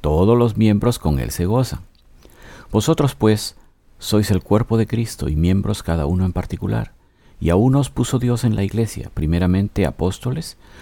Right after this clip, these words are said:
luego profetas, lo tercero maestros, luego los que hacen milagros, después los que sanan, los que ayudan, los que administran, los que tienen don de lenguas.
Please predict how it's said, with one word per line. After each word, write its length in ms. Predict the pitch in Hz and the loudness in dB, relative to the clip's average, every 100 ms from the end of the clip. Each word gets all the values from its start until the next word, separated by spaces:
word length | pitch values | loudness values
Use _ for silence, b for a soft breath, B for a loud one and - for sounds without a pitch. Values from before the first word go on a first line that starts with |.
| B | B
luego 240 | - 82 82 | -4 -2 -2
profetas, 680 | - 71 101 113 147 156 - B B B B B | -4 -4 -2 -2 -4 -8 -12 B B B B B
lo 180 | - 85 | -2 0
tercero 500 | 85 80 - 92 90 | 0 -2 0 0 2
maestros, 800 | 87 73 98 - - - - - - | 2 2 0 -2 -8 -8 -8 -16 -8
luego 260 | - 101 104 | 2 4 4
los 200 | 85 - | 2 0
que 100 | 80 | -4
hacen 280 | 80 92 82 | -2 -2 -2
milagros, 580 | 65 98 123 135 143 - B B | -2 0 0 -2 -8 -14 B B
después 400 | 82 - 87 82 | -6 -4 -4 -2
los 160 | 85 80 | -4 -4
que 100 | - | -6
sanan, 540 | - 117 135 147 147 - - - | -2 0 0 -2 -6 -10 -20 -6
los 200 | 87 87 | -2 -2
que 80 | - | -2
ayudan, 540 | 78 78 127 139 135 - B | -2 0 0 0 -4 -10 B
los 180 | 90 87 | -2 0
que 120 | - | 0
administran, 600 | 82 76 107 147 - 135 - B B | 0 2 2 0 -4 -8 -8 B B
los 160 | 98 - | -2 0
que 120 | 87 | 0
tienen 300 | 101 98 87 | 2 2 4
don 160 | 98 | 2
de 80 | 87 | 2
lenguas. 380 | 87 120 120 - | 0 0 -2 -8